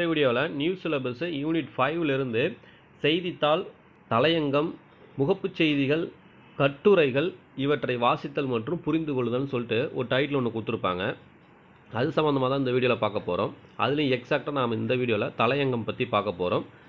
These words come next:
அடுத்தடுத்து one by one-ஆ எல்லா டாபிக்கும் பார்க்க போறோம். இப்போ இது ரெண்டு விதமா வந்து டி என் பி எஸ் சி வந்து கொஸ்டின் கேட்கலாம். ஒண்ணு, ஒரு நியூஸை கொடுத்து அந்த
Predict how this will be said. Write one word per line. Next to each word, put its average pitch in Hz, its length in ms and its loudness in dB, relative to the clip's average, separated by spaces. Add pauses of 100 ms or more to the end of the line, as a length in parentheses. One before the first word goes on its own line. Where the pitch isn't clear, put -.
(120)
அடுத்தடுத்து 156 460 2
one 135 180 4
by 135 140 2
one-ஆ 120 260 0
எல்லா 123 200 0
டாபிக்கும் 110 460 -2
பார்க்க 101 260 0
போறோம். 90 240 0 (480)
இப்போ 131 240 0 (320)
இது 139 140 0
ரெண்டு 175 320 2
விதமா 175 320 4
வந்து 160 200 2
டி 156 120 0
என் 156 140 2
பி 135 60 -4
எஸ் - 40 -16
சி 143 60 2
வந்து 156 140 -6
கொஸ்டின் 131 300 -2
கேட்கலாம். 101 300 0 (320)
ஒண்ணு, 156 300 0 (120)
ஒரு 139 200 2
நியூஸை 156 420 0
கொடுத்து 139 380 0 (540)
அந்த 123 260 0